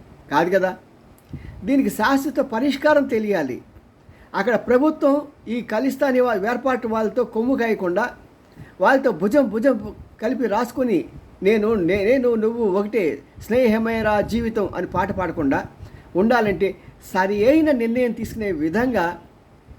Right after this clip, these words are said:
మోడీ షాలు ఏదైనా ఒక మంచి కార్యాచరణ రూపొందిస్తేనే కానీ తిక్క కుదరదు. ఆ తిక్క కుదిరే రోజు కోసం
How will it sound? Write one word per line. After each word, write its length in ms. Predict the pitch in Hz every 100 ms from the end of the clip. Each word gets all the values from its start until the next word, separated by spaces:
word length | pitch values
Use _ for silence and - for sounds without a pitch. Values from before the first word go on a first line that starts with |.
| -
మోడీ 360 | 160 226 277 254
షాలు 300 | 208 196 196
ఏదైనా 560 | 175 196 220 220 170 - - -
ఒక 240 | - - - - - -
మంచి 340 | 208 240 -
కార్యాచరణ 520 | - 208 233 240 233 175
రూపొందిస్తేనే 680 | 196 226 220 202 220 180
కానీ 420 | 147 180 262 - - - -
తిక్క 520 | 247 - _ - 220
కుదరదు. 580 | 190 208 208 220 139 117 - - - - - - -
ఆ 100 | 135
తిక్క 360 | 143 - 208 254
కుదిరే 360 | 214 196 214 196
రోజు 360 | 160 214 240
కోసం 440 | 220 196 - 165